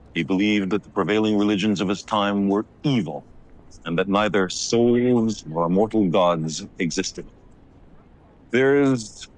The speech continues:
no evidence that Democritus was persecuted for his beliefs. But then again, he came from Abdera. However,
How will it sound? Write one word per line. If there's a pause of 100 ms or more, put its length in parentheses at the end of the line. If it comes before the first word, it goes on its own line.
(280)
no
evidence
that
Democritus
was
persecuted
for (180)
his
beliefs. (540)
But
then
again, (720)
he
came
from
Abdera. (2750)
However,